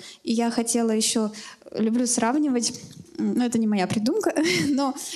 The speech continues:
мне очень понравилось, я люблю сравнивать, получается, партесное пение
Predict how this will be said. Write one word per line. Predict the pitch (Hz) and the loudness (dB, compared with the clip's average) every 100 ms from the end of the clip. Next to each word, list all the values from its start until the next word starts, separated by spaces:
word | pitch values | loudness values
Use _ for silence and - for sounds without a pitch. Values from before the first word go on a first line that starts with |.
| - | -4
мне | 233 233 | 0 2
очень | 226 240 | 2 2
понравилось, | 226 262 311 285 | 2 2 2 2
я | 254 | 2
люблю | 240 233 233 | 2 2 0
сравнивать, | - 247 226 220 202 208 | 2 2 2 2 2 0
получается, | - 214 240 208 - | 0 2 2 2 0
партесное | 208 208 - 349 440 339 254 | 0 -2 2 2 2 2 0
пение | 233 240 220 202 190 | 2 2 2 2 0